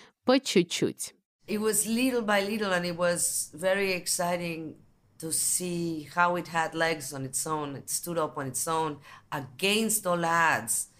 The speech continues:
Speaker 2: and, uh, how it still stands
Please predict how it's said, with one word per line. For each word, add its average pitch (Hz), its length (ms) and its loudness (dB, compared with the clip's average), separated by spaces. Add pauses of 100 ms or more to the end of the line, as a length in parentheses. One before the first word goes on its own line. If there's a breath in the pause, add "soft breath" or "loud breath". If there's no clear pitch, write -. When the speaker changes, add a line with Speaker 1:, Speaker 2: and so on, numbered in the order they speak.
(540 soft breath)
Speaker 2:
and, 160 380 -2
uh, 147 260 2
how 185 320 2
it 175 140 -4
still 220 400 0
stands 139 680 -2